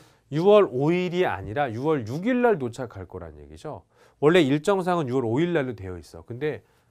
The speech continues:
갑자기 허리케인이 몰려오는 바람에 하루가 연착되었다. 그죠? 네, 그런 내용이죠. 흐름을 싹 타면서 요런 것들 주의해서 읽으시면 조금 독해 속도를 늘릴 수가 있어요.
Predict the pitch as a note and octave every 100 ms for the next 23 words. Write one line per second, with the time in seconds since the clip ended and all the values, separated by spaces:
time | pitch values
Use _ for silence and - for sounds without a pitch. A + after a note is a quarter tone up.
0 | _ - A2 - A#2+ A#2 B3+ C4+ - E3
1 | C#3+ C#3 G2 G#2+ B2 A2+ F2+ D#2 E2 F3+
2 | A#2+ - _ _ - - A3+ G3+ G3 G3
3 | D#3+ A2 B2+ G3 - G3+ - G#2+ E2 -
4 | E2+ - _ - A2 E3+ - D#2+ - E3+
5 | D3 F2 D#2+ D#2 C#3+ A2+ _ _ _ _
6 | _ _ _ _ _ C4+ C4 B3+ A#3+ -
7 | A3+ A#3 A#3 A#3+ - - B3 A#3+ G#3+ G3+
8 | C3 F3+ G3 E3+ D3 - B2+ D3+ C3+ C3
9 | A#2 A#2 A2 A#2 A#2+ E3 E3+ D#3 B2 A#2
10 | C3 C#3+ - A#2+ G2+ A2 A2 F#2+ E2+ F2+
11 | F2 D#3+